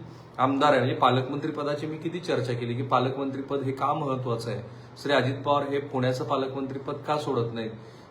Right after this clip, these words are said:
किंवा पालकमंत्री पद ह्याच्यासाठी भरत गोगावले का अडवून बसलेले आहेत रायगडच्या? कारण तिथे बघा इन्फ्राचे एवढे प्रोजेक्ट आहेत. म्हणजे मला आठवतं की रायगड प्राधिकरणाच्या कामामध्ये सुद्धा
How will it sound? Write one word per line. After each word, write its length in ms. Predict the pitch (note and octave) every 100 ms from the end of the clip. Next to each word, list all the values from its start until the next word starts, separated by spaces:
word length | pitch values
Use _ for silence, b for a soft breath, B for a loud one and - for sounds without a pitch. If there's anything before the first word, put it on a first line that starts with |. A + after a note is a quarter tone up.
| -
किंवा 500 | C#3 D3+ D3 C3 D#3 - - - -
पालकमंत्री 720 | - - C3 C#3+ C#3+ D3 D#3
पद 280 | D3+ D3 D3 D3 - -
ह्याच्यासाठी 540 | C3 C3 D3 D3+ D3
भरत 240 | C#3 C3
गोगावले 480 | C#3+ C#3 C3+ C#3 C#3+
का 160 | D3+ E3
अडवून 320 | D#3 C#3+ D3+
बसलेले 380 | C3+ - B2+ A#2
आहेत 120 | A#2 - - A#2+
रायगडच्या? 460 | A2+ A2+ A#2 A2+
कारण 180 | G2+ A#2+
तिथे 240 | A#2+ - D3+
बघा 200 | D#3+ E3
इन्फ्राचे 500 | C#3+ B2 C3+ C3+ D3
एवढे 160 | B2+
प्रोजेक्ट 440 | C3+ C3 B2+ B2 A2+
आहेत. 100 | G#2+
म्हणजे 180 | A#2
मला 160 | B2 B2
आठवतं 600 | C3 C3 D3+ B2+ A#2 A#2 B B B B B
की 100 | D#3
रायगड 460 | D3 B2 A#2+ B2+ D#3+
प्राधिकरणाच्या 920 | D#3+ D3+ D3+ D3+ D3+ D3 C#3 D3+ D#3
कामामध्ये 680 | D#3 C#3 B2 C3+ C#3+ C3+ C#3+
सुद्धा 460 | D3 C3+ B2+ B2